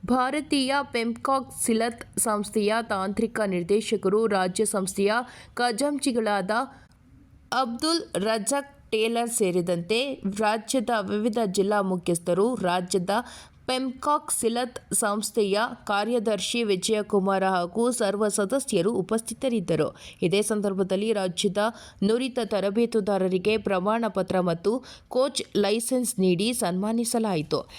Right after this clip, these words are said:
ಎರಡ್ ಸಾವಿರದ ಇಪ್ಪತ್ತೈದು ಇಪ್ಪತ್ತಾರನೇ ಸಾಲಿನಲ್ಲಿ ಕ್ರೀಡಾಕೂಟಗಳ ಆಯೋಜನೆ ಮತ್ತು ಕ್ರೀಡಾ ಮಾರ್ಗಸೂಚಿ ಪಾಲನೆ ಮಾಡುವಂತೆ ಜಗನ್ನಾಥ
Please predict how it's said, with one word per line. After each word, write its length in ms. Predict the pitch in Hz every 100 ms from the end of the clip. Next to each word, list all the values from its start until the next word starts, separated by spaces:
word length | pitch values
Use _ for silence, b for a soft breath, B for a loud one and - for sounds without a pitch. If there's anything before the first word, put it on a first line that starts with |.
| B
ಎರಡ್ 220 | - 196 202
ಸಾವಿರದ 260 | 240 226
ಇಪ್ಪತ್ತೈದು 440 | 220 220 220 208 233
ಇಪ್ಪತ್ತಾರನೇ 580 | 214 214 214 214 214 214
ಸಾಲಿನಲ್ಲಿ 580 | 208 196 190 190 185 220
ಕ್ರೀಡಾಕೂಟಗಳ 680 | 226 208 208 208 208 196 190 190 170
ಆಯೋಜನೆ 460 | 185 233 233 220 196
ಮತ್ತು 220 | 170 170 240 B B -
ಕ್ರೀಡಾ 280 | 240 247 233
ಮಾರ್ಗಸೂಚಿ 800 | 202 196 202 233 233 214 - 214 202
ಪಾಲನೆ 380 | 180 208 226 202
ಮಾಡುವಂತೆ 480 | 175 170 170 170 214 247 B B
ಜಗನ್ನಾಥ 640 | 185 226 226 254 254 220